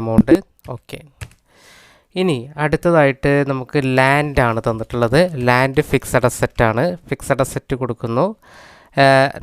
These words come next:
ഫിക്സഡ് അസറ്റ് ലാൻഡിൻ്റെ എമൗണ്ട് ത്രീ ലാക്ക് ആണ്. ഓക്കെ, ത്രീ ലാക്സ് കൊടുത്തു കഴിഞ്ഞു, നേരെ എൻ്റർ ചെയ്തു. അങ്ങനെ ഇപ്പോൾ ഇനി, ഏഹ്, ഡിഫറൻസ് ആയിട്ട് കിടക്കുന്നത്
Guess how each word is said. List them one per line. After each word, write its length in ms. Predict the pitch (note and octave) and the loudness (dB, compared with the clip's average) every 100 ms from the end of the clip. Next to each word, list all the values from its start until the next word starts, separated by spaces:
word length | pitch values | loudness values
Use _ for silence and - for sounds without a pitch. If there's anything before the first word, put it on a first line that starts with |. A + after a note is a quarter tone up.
| - | -4
ഫിക്സഡ് 340 | E3 - F3+ | -2 0 0
അസറ്റ് 360 | E3 F3 - D#3 | 2 -2 -2 0
ലാൻഡിൻ്റെ 380 | D3 D#3 E3 E3 D3 | 2 2 0 0 2
എമൗണ്ട് 260 | C3+ C3 - _ _ - | 0 -2 -6 _ _ -2
ത്രീ 120 | D#3 D3+ | 2 4
ലാക്ക് 260 | D3 - A2+ | 2 2 -6
ആണ്. 80 | G#2 - | -8 -12
ഓക്കെ, 160 | - - _ _ | -18 -20 _ _
ത്രീ 120 | - C#3 | 0 2
ലാക്സ് 260 | C3+ C3 - C3 | 2 0 -2 -2
കൊടുത്തു 200 | A#2+ - | 2 2
കഴിഞ്ഞു, 240 | B2+ C3 F3+ - | 4 2 -2 -8
നേരെ 160 | B2+ A#2+ | -8 -6
എൻ്റർ 160 | A2+ A2+ | -8 -8
ചെയ്തു. 160 | A2+ - - _ - _ _ _ | -8 -10 -18 _ -20 _ _ _
അങ്ങനെ 200 | F3 G3 - E3+ | 0 2 2 -2
ഇപ്പോൾ 200 | - G3+ - | 0 0 2
ഇനി, 120 | F#3 F3+ - | -2 -2 2
ഏഹ്, 140 | D#3+ D#3+ | 4 6
ഡിഫറൻസ് 360 | D3 - E3 D#3+ | 4 0 0 2
ആയിട്ട് 180 | E3 D#3+ D3+ | 0 2 0
കിടക്കുന്നത് 400 | C#3+ C#3+ C#3+ | -2 -2 0